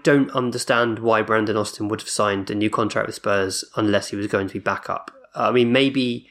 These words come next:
maybe, I don't know. <laughs> Sp-, Spurs' young goalkeepers seem to keep staying and staying and staying until they're, like,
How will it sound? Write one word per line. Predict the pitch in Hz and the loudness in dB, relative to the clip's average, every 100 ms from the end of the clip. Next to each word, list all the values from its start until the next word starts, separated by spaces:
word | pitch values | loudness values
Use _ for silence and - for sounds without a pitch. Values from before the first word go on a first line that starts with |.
| - | -4
maybe, | 131 156 170 147 131 123 123 _ - - | 2 4 4 0 -4 -6 -12 _ -12 -2
I | 127 | -2
don't | 104 | 0
know. | 95 - - | -4 -6 -16
<laughs> | _ - | _ -4
Sp-, | - - 214 - | 0 2 2 0
Spurs' | - 156 135 123 | 0 2 2 2
young | 123 120 113 - - - - | 4 4 0 -8 -20 -20 -6
goalkeepers | - 120 120 104 113 | 0 0 0 -2 0
seem | 104 127 123 120 | 2 4 4 4
to | 117 | 0
keep | - 165 - | -2 -2 -4
staying | - 117 110 107 | 0 2 2 2
and | 95 | 0
staying | 107 104 101 | 2 2 0
and | 98 | 0
staying | 107 101 98 98 | 2 2 0 -2
until | 98 107 101 98 | -2 0 2 2
they're, | 101 95 | 2 0
like, | 92 90 | 0 -4